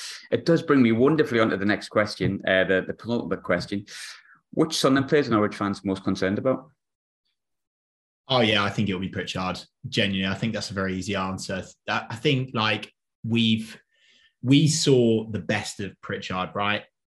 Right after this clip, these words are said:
Speaker 2: Huddersfield fans obviously don't like him and are frustrated with it. Um,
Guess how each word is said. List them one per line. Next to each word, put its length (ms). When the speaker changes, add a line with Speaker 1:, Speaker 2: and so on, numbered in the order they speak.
Speaker 2:
Huddersfield 680
fans 320
obviously 540
don't 280
like 280
him 500
and 420
are 320
frustrated 720
with 140
it. 260
Um, 600